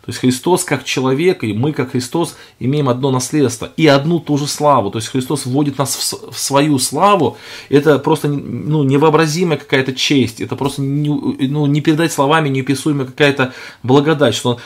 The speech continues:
наша слава — это слава Христа. То есть она удивительна, да?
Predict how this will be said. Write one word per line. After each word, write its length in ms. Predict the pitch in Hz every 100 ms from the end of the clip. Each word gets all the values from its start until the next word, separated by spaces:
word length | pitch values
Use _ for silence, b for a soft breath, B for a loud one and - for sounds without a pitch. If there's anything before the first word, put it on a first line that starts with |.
| B
наша 380 | 131 165 - 143
слава — 420 | - 151 196 175
это 120 | 135
слава 300 | 131 151 143
Христа. 460 | 127 135 127 - 92
То 100 | -
есть 140 | 90
она 320 | 95 117 113 - -
удивительна, 600 | 127 123 160 135 - 85
да? 240 | 110 117